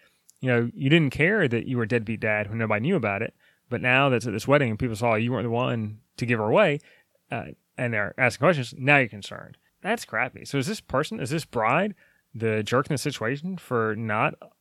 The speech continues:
having her father give her away or have the dance? No, he wasn't in your life. The dude's practically a stranger. And, you know, now you have this, her dad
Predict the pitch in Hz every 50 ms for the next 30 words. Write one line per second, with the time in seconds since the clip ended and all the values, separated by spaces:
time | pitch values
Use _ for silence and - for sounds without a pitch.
0 | _ - 120 120 123 120 113 110 - - 110 107 113 127 156 160 - - - _
1 | _ _ _ - 120 120 110 123 123 110 101 101 104 120 151 175 202 254 - 101
2 | 92 120 117 110 104 107 117 151 185 226 - - - 202 285 320 202 180 214 233
3 | 240 247 247 240 240 226 214 247 302 269 123 - - - _ _ _ _ _ -
4 | 185 190 226 247 233 190 - - 220 220 220 220 220 208 - - - 139 175 214
5 | 202 - 80 - _ _ _ _ _ _ _ _ _ _ - - 117 123 123 120
6 | 117 110 - _ _ _ _ 453 - 156 156 151 160 165 170 165 180 185 165 170
7 | 165 147 151 143 - - - _ _ _ - - 143 139 110 101 117 131 180 202
8 | 160 135 143